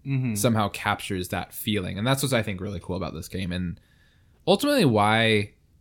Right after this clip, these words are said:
Speaker 2: it, it still sticks with me to this day. Like, I started playing it on the Switch, and the Switch, honestly, we're about to, I think, move this conversation just, like, in-game Stardew stuff. <laughs> But,
Speaker 1: Yeah.
Speaker 2: but the Switch, honestly, might kinda give me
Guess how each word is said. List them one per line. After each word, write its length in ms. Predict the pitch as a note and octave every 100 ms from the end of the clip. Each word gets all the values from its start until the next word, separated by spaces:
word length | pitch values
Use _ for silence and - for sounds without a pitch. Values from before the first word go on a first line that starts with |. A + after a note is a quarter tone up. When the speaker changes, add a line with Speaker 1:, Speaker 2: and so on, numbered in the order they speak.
| _
Speaker 2:
it, 240 | G#2+ G#2+ -
it 140 | B2+ B2
still 320 | - C3 B2+
sticks 320 | - C3 -
with 200 | G#2 -
me 160 | A#2+ B2+
to 140 | A2
this 180 | A2 G#2+
day. 200 | F#2+ G2
Like, 240 | A#2 G2 G#2+
I 220 | A2 G#2+
started 380 | - A2+ G#2 -
playing 220 | G#2+ G#2+
it 40 |
on 120 | G2+
the 60 | F#2+
Switch, 440 | - A2 A2 - -
and 180 | A#2 A2+
the 80 |
Switch, 580 | A2 C#3 D3 C#3+ - - -
honestly, 640 | A2+ A#2+ A#2+ C#3 B2+ - - _ _ _ _ _ _ _ _ _ _
we're 100 | B2
about 200 | A#2+ B2
to, 260 | - A#2 F#2+
I 40 | G2+
think, 200 | A2+ G2
move 180 | A2
this 140 | G#2 -
conversation 600 | A2+ G2+ G#2 G2+ G2+ G2
just, 180 | G2+ G2
like, 180 | F2+ -
in-game 440 | F#2+ F#2 F2+ F2
Stardew 340 | F2 F2 E2 E2+
stuff. 480 | - - - - -
<laughs> 80 | C3+
But, 40 | B2+
Speaker 1:
Yeah. 220 | G#2 G#2 A2+ - - - -
Speaker 2:
but 120 | B2+
the 100 | B2+
Switch, 300 | - D3+ D#3+
honestly, 420 | B2+ B2 - C#3
might 320 | A#2 A2 A2 -
kinda 220 | A#2+ G#2+
give 260 | G#2 G#2 G#2
me 460 | G2+ F#2+ F#2+ F#2